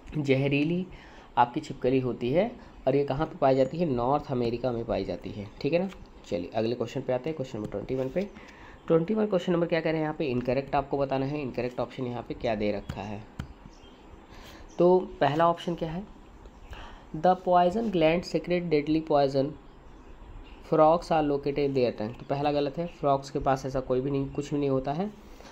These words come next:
फिर है, ए hong-, hognose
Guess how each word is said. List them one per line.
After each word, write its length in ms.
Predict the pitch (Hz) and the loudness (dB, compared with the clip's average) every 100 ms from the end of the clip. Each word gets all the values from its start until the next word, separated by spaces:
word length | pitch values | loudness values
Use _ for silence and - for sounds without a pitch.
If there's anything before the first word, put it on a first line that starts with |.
| - - | -18 -2
फिर 140 | 196 190 | 2 2
है, 260 | 240 240 | 2 0
ए 260 | 156 165 175 - - | 4 4 4 -2 -2
hong-, 260 | 156 156 156 - - - - - - - - - - 165 | 2 4 2 -2 -18 -20 -20 -20 -18 -18 -20 -18 0 4
hognose 480 | 165 165 156 156 | 4 4 4 2